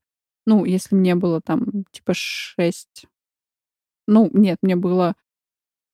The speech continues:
ну, там, от, не знаю, четырех лет, когда я, наверное, начала как-то в-, с-, ну, в-, выходить за пределы, <laughs> там, своего дома, эм, вот, чтобы с кем-то дружить. Вот, там, ну, сад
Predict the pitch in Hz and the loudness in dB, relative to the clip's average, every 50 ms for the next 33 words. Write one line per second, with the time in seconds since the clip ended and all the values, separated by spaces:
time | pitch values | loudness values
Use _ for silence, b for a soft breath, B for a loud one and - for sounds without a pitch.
0 | _ _ _ _ _ _ _ _ _ _ - - 233 220 208 190 - 185 185 180 | _ _ _ _ _ _ _ _ _ _ -2 2 4 4 4 4 2 0 0 0
1 | 170 175 - - - - - 196 190 202 - 202 202 208 208 202 - - - 208 | 0 0 -2 -6 -6 -2 0 0 0 0 -2 -4 -4 -2 -4 -4 -6 -2 0 0
2 | 196 180 196 - 214 220 262 277 - - 226 208 190 196 190 190 196 196 190 190 | 2 2 0 0 -2 -2 -2 -2 -2 -2 -2 0 0 0 0 0 0 0 0 -2
3 | 196 208 208 208 208 208 214 214 - - 202 185 190 - - - _ - 202 - | -2 -2 0 0 2 0 0 -2 -2 -4 -4 -4 -4 -6 -8 -8 _ -6 -6 -6
4 | _ _ _ _ _ _ _ _ _ _ _ _ - - - _ - 190 208 220 | _ _ _ _ _ _ _ _ _ _ _ _ -20 -20 -18 _ 0 2 2 4
5 | 190 185 190 196 165 175 196 226 - 240 208 196 196 190 185 185 185 - 208 202 | 4 2 0 0 0 2 2 2 2 2 0 0 0 0 0 0 -2 -2 -2 -4
6 | 190 180 175 170 165 175 202 208 220 202 202 - - 220 226 220 190 202 185 214 | -2 -2 -2 0 0 2 2 4 4 4 2 0 2 4 4 4 4 4 2 2
7 | 196 202 202 - - 320 285 254 214 B B B B B 285 277 254 226 B _ | 4 4 2 2 4 4 4 4 4 B B B B B -8 -8 -8 -8 B _
8 | _ - 185 170 175 175 170 170 175 180 202 196 - _ - 190 190 165 165 - | _ -4 -2 0 0 0 -2 -4 -6 -8 -12 -16 -10 _ -4 -2 0 -2 -2 -4
9 | - - 175 180 190 - - - 185 190 - - 196 190 190 - 196 185 190 208 | -6 -6 -6 -6 -6 -6 -4 -4 -4 -4 -2 -4 -2 -2 0 2 2 0 0 0
10 | 165 156 - - - _ _ _ _ _ _ _ _ _ _ _ _ _ _ _ | -4 -4 -6 -10 -16 _ _ _ _ _ _ _ _ _ _ _ _ _ _ _
11 | _ _ _ _ _ _ _ _ _ _ _ _ _ _ _ _ - 226 220 185 | _ _ _ _ _ _ _ _ _ _ _ _ _ _ _ _ 4 4 4 4
12 | 185 185 185 180 - _ _ - 170 165 156 233 226 208 170 - - - 185 240 | 4 2 0 0 -2 _ _ -4 -4 -2 0 0 0 0 -2 -4 -4 -2 0 0
13 | 320 | 0